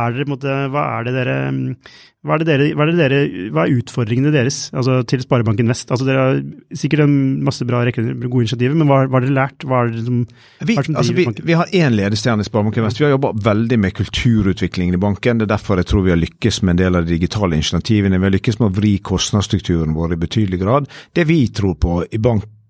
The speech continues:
Speaker 2: eh, fra vår side er at, eh, det kommer ikke til å være de store som slår de små lenger, det kommer til å være raske som slår de trege. Derfor så har vi jobbet veldig med ressursbruken vår,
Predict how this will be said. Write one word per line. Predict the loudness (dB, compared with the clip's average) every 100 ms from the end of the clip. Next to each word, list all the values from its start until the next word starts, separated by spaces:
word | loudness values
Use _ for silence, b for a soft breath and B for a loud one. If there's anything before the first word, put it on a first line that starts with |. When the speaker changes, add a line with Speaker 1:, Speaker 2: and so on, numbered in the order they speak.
| -2
Speaker 2:
eh, | 0 2 0 0 0 0
fra | 0
vår | 2 2 0
side | 0 0
er | 2 0
at, | -2 -2
eh, | 0
det | 0
kommer | 0 0
ikke | 0
til | 0
å | 0
være | 0
de | -4
store | -4 -4
som | -4 -2
slår | -2 -2
de | 0
små | 0 0
lenger, | 0 -4
det | -2
kommer | -4 -2
til | -2
å |
være | 0 -2
raske | -4 -6 -6
som | -4
slår | -4 -4
de | -4
trege. | -4 -4 -6 B B B
Derfor | 0 2
så | 2
har | 4
vi | 2
jobbet | 2 0 0
veldig | 0 0 0 0
med | -2
ressursbruken | -2 -2 -2 -4 -2 2
vår, | 2